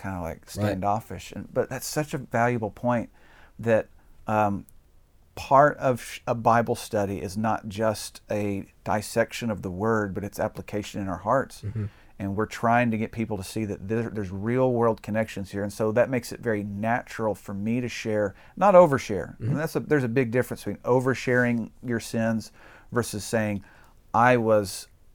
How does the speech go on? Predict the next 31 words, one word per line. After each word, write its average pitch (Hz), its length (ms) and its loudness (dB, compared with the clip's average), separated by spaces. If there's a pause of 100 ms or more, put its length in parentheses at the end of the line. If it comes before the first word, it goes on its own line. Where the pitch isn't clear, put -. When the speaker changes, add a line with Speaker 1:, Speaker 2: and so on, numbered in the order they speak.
(140)
Speaker 1:
just - 320 -2
as 92 140 -8 (400)
broken 98 480 -2
and 98 180 -6
wretched 98 480 -4
as 107 240 -4
Speaker 2:
Mm-hmm. - 220 -10
Speaker 1:
any 117 180 0
other, 107 160 0 (260)
other 110 180 0
person. 107 520 -2 (340)
And 107 120 -16
here's 127 320 -4
what 123 160 0
Jesus 104 320 -4
did - 160 -10
for 95 120 -10
me." 104 280 -4 (1300)
Uh, 104 280 2 (120)
that's 117 280 0
a 120 60 0
vulnerability 101 760 -2
that 92 220 -8
you 110 120 -4
don't 113 240 -4
get 104 320 -2
in 107 120 -6
the 95 160 -6
elevator. 95 520 -2
That 87 240 -8
comes 98 540 -8